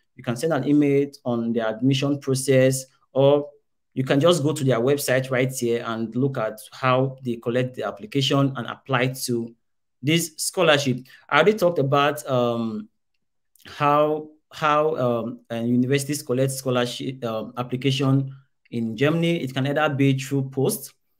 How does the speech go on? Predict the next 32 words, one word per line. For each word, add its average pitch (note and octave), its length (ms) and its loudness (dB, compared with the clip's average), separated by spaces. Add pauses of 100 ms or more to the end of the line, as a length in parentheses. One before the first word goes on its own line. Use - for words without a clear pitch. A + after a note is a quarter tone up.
(140)
It's C3 100 -6
either D3+ 160 2
you D3 100 2
are A#2+ 60 0
sending C#3 280 0
the A#2+ 80 -4
documents C3 600 0
to B2+ 120 -6
the A#2 80 -4
university B2 680 -2
via B2+ 440 -2
courier. A#2 500 -2 (460)
Um, G#2+ 920 -6 (240)
that C#3 160 -2
is, B2 280 -8
you B2 140 -2
have C#3 120 2
to B2+ 80 -4
send C#3 200 0
hard D3+ 260 2
copies, C3 500 -4 (460)
or, C#3+ 400 4 (480)
uh, B2+ 140 0
you A#2 200 0
are A#2 100 0
sending, D3 840 2 (260)
um, G#2+ 580 -6 (320)
you A#2+ 120 -2
are A#2 80 -4
sending D#3 580 0
the, A#2 600 -2
uh, G#2+ 480 -8